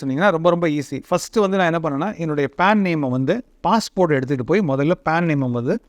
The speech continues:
ஃபர்ஸ்ட் அது முதல் கிளீனா அப்டேட் பண்ணிக்கிட்டேன். பாயிண்ட் நம்பர் ஒன். So, பேன், அதாவது பாஸ்போர்ட்டை பேஸ் பண்ணி பேனை ஈஸியா அப்டேட் பண்ண முடிஞ்சது. ரெண்டாவது என்ன பண்ணேன்னா, இந்த பாஸ்போர்ட் எடுத்துக்கிட்டு நேரா போய் போஸ்ட் ஆஃபீஸ்ல போயிட்டு என்னுடைய ஆதார் நேமையும் வந்து அப்டேட் பண்ணிக்கிட்டேன். இது ரெண்டையும் பண்ணி முடிச்ச உடனே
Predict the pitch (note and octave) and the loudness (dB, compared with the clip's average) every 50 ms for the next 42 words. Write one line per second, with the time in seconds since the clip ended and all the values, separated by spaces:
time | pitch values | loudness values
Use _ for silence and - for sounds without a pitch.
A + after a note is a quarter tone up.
0 | _ _ _ _ D#3 D3 - - G3+ F#3+ D#3 C3 B2+ B2+ C3+ D#3+ G3+ A#3 - _ | _ _ _ _ -4 -4 -2 2 2 2 2 2 0 0 2 2 2 0 -2 _
1 | _ _ - D#3 D3+ D3+ F3 F3+ D3 B2 C3+ C#3 C3+ - - A2 G#2 G#2 - A#2+ | _ _ -2 0 2 2 2 0 0 0 0 0 0 -2 -4 -6 -4 -4 -6 -8
2 | A#2 - C#3+ C#3 C#3 B2+ A#2+ A2 A2 G#2+ A2 A2 G2+ - _ _ _ _ _ _ | -4 -2 -2 0 0 0 0 -2 -2 -4 -6 -6 -8 -12 _ _ _ _ _ _
3 | _ _ _ _ _ - - G3 F#3+ F3 E3 D#3 C3+ - - F3+ F#3+ G#3+ G#3 G3+ | _ _ _ _ _ -2 2 4 4 4 4 2 2 2 4 6 6 6 4 2
4 | F#3+ D3 D3 D3+ D3+ D3 D#3+ F3 F#3 F3+ - F3 F3 G3 F#3+ - - G#3+ F3+ F3 | 0 -4 -4 -2 0 2 2 2 0 2 4 4 4 4 4 0 -2 0 0 0
5 | D3 D3 D#3 D3+ - - D#3+ E3 A3 A#3 - F3 E3+ F3 F3 D#3 D3+ D3 C3 D#3 | 2 2 0 0 0 -4 -2 -2 -2 -2 0 0 2 2 2 0 0 0 2 2
6 | D#3+ C#3 A#2+ C3 C3+ - - A#2+ A2+ A2 A2 A2 G#2+ G2+ G#2 G2 - - - C3+ | 2 2 2 -2 -4 -4 -4 -6 -4 -4 -6 -6 -8 -8 -10 -10 -12 -12 -8 -4
7 | D3 E3+ F#3 G#3+ G#3 G3 E3+ D#3 E3 E3 E3 D3 C#3 C3 C3 D3+ G3+ A#3+ - _ | -2 2 4 4 4 4 2 0 0 -2 -2 -4 -2 -2 -2 -4 -4 -6 -10 _
8 | _ _ _ _ _ D#3 D#3 D#3 D3 - - E3+ G3 G#3 - - - G3+ E3+ D#3 | _ _ _ _ _ -2 0 0 0 2 4 4 4 2 2 -2 -2 0 0 0
9 | C3+ - D3+ C3+ C#3 G3 G3+ E3+ D3 D3+ D#3 D#3 E3+ E3+ F3+ F3+ F3 - - F3 | -2 -2 -6 -4 -2 -2 -2 0 0 0 2 2 2 0 0 -2 -4 -2 0 0
10 | F3+ - - F3 D#3 B2+ C#3 B2+ - - B2 A2 - B2+ A#2+ - - A3+ C4 - | 0 0 0 0 0 0 -2 -6 -4 -6 -6 -4 -4 -4 -4 -2 -4 -6 -6 -8
11 | _ _ _ _ _ D#3 D3+ D3+ C#3+ C#3+ C#3 C3+ B2+ C#3+ D#3 F#3 G3 G3+ G3+ G3 | _ _ _ _ _ -4 -2 0 0 0 0 -2 0 2 4 4 6 6 4 4
12 | F#3 D#3+ D3+ C#3+ C3 B2 C3 D3 C#3+ C3 D#3+ A3+ C#4 C4+ - - - C3+ C3 C#3+ | 4 2 2 0 2 0 0 0 0 0 -2 -2 -4 -6 -8 -8 -6 -2 0 0
13 | C3 - - A2 G#2+ G#2 G#2 - A2+ B2 - D3 D3+ D3 C3+ C#3+ D#3 F3 F#3 A3 | 0 0 -4 -4 -4 -4 -6 -6 -10 -8 -6 -4 -2 -2 0 0 0 2 2 2
14 | G#3+ - D#3+ D#3 E3+ E3+ D#3 C#3 C#3+ C#3 - D#3 C3+ A2+ A2 A2+ B2 D#3+ | 2 2 0 0 0 0 0 -2 -2 -2 -2 -2 0 0 0 -2 -4 -4